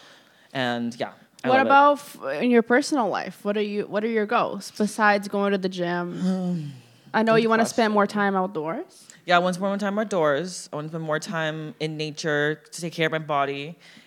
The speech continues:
Speaker 1: Also really good for mental health. Um,
Speaker 2: Yep.
Speaker 1: I don't know, man. Spend more time with my homies. Like, spend more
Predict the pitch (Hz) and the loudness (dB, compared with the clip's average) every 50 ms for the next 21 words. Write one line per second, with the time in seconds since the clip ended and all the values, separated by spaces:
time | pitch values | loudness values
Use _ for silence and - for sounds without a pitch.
0 | - - 151 156 151 165 160 156 123 135 160 151 156 151 147 156 143 143 160 147 | -8 -4 -4 -4 -4 -4 -8 -8 -6 -8 -6 -6 -6 -6 -6 -8 -10 -8 -10 -8
1 | 147 139 143 143 151 147 123 127 135 165 180 - - - _ _ _ - - - | -8 -8 -8 -8 -6 -4 -2 -2 -2 -4 -8 -14 -20 -20 _ _ _ -20 -20 -20
2 | 175 165 - - - 156 160 165 160 156 156 156 151 151 151 196 214 156 156 160 | -20 -18 -14 -6 0 2 4 4 6 4 4 4 4 4 2 2 0 -2 -4 -8
3 | 156 151 156 _ _ _ _ _ _ _ _ _ _ _ _ _ _ _ _ _ | -12 -14 -18 _ _ _ _ _ _ _ _ _ _ _ _ _ _ _ _ _
4 | - - - - - - - 269 339 415 440 427 415 440 480 453 311 214 190 196 | -20 -18 -18 -16 -12 -8 -6 -4 -4 -4 -4 -4 -2 -2 -2 0 2 2 4 4
5 | 226 254 277 330 339 - - 254 226 240 269 269 - 226 208 208 214 233 220 220 | 2 2 0 0 -2 -2 0 0 2 2 2 0 0 0 -2 -2 -2 -4 -4 -4
6 | 226 208 190 175 170 175 180 202 220 226 220 214 - - - 202 196 180 175 175 | -4 -4 -4 -4 -6 -6 -6 -6 -6 -8 -10 -12 -12 -4 -2 -2 -2 -2 -6 -14
7 | - - - - 202 190 196 196 202 202 208 208 190 175 | -18 -16 -8 -2 -2 -2 -2 0 -2 0 0 0 -2 -4